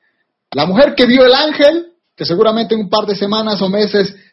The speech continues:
ya se le iba a notar la barriga, así para que realmente crea que ahí está el Hijo de Dios.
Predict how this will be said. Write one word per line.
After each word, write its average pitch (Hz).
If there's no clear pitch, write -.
ya 233
se 247
le 240
iba 233
a 214
notar 208
la 190
barriga, 202
así 190
para 156
que 160
realmente 180
crea 208
que 170
ahí 170
está 196
el 180
Hijo 202
de 160
Dios. 294